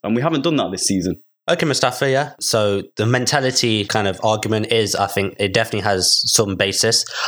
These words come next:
Speaker 2: However, I feel that's not necessarily Ollie's fault. When we were in that title challenge kind of period, you know, a lot of the media were asking, "Oh, so, you know, do you think you can carry this title challenge on and win the league, rah, rah, rah?"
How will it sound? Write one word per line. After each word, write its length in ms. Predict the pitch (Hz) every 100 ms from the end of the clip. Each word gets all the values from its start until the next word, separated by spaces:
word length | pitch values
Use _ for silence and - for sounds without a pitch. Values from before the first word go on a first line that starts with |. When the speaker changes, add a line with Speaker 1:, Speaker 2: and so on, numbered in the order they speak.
| - -
Speaker 2:
However, 460 | 120 135 143 135 107
I 120 | 104
feel 460 | - - 131 120 107
that's 300 | 131 123 -
not 240 | 151 143 127
necessarily 1040 | 123 127 - 113 120 117 110 107 104 98 -
Ollie's 340 | 123 113 101
fault. 400 | - 104 113 - -
When 240 | 135 147
we 100 | 131
were 420 | 123 117 113 107 -
in 140 | 139
that 260 | 120 95 - _
title 300 | - 120 107
challenge 440 | 104 113 98 95 -
kind 180 | 101 92
of 180 | 90 - - - -
period, 580 | - 127 117 98 82 76
you 100 | 127
know, 340 | 110 95 92 104
a 40 |
lot 140 | 113 113
of 60 |
the 60 | 104
media 180 | 107 98
were 80 |
asking, 260 | 104 - 107
"Oh, 220 | 117 113
so, 140 | 104 107
you 120 | 107
know, 100 | 101
do 120 | 92
you 20 | 101
think 160 | 110
you 60 | 98
can 140 | 110
carry 240 | 110 101 101
this 180 | 98
title 220 | - 117 101
challenge 280 | 110 101
on 200 | 107 107
and 120 | 95 98
win 140 | 107
the 60 | 98
league, 280 | 104 95 104
rah, 120 | 98
rah, 140 | 95
rah?" 240 | 98 101